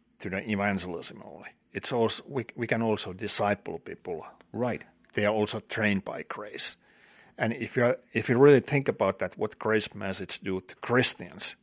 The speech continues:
Speaker 1: is that they, there is a tremendous inner healing in our, our hearts.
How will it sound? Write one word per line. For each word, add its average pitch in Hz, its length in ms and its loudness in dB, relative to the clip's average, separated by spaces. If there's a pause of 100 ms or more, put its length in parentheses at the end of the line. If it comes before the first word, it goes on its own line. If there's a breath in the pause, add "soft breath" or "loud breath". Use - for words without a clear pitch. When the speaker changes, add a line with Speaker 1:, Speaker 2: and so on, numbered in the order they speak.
(100)
Speaker 1:
is 90 240 -4
that - 260 -8
they, 92 400 -4
there 92 140 -4
is - 140 -4
a 98 120 -10 (100)
tremendous 98 680 0 (180)
inner 92 240 -2
healing 87 480 -10
in 90 160 -20
our, 82 340 -8 (140)
our 82 180 -8
hearts. - 640 -8